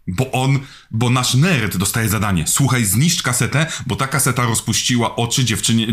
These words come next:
oczy, uszy dziewczynie, która jej słuchała i miała orgazm. On mówi, dobra, więc jestem nerdem, dobrym chłopakiem, okradam innego białego chłopaka.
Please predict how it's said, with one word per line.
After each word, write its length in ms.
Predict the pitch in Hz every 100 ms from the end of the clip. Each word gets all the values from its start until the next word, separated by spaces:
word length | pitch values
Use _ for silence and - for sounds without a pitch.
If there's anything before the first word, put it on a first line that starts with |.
| 95
oczy, 360 | 101 104 - 76 -
uszy 360 | 156 - 175 185 120
dziewczynie, 420 | 107 127 - 131
która 200 | 120 127
jej 100 | 113
słuchała 380 | 110 110 110 113
i 60 | 107
miała 240 | 101 101
orgazm. 480 | 110 101 87 76 65 - _ _ - - _ -
On 100 | 104
mówi, 160 | 120 113
dobra, 420 | 120 127 95 76 - -
więc 220 | 127 123
jestem 380 | 143 131 123 117
nerdem, 560 | 131 147 131 113 101 98
dobrym 300 | 120 113 110
chłopakiem, 460 | - 101 92 117 123
okradam 600 | - - 127 143 139 131 127
innego 380 | 127 120 120
białego 340 | 113 110 110 101
chłopaka. 460 | 101 104 95 110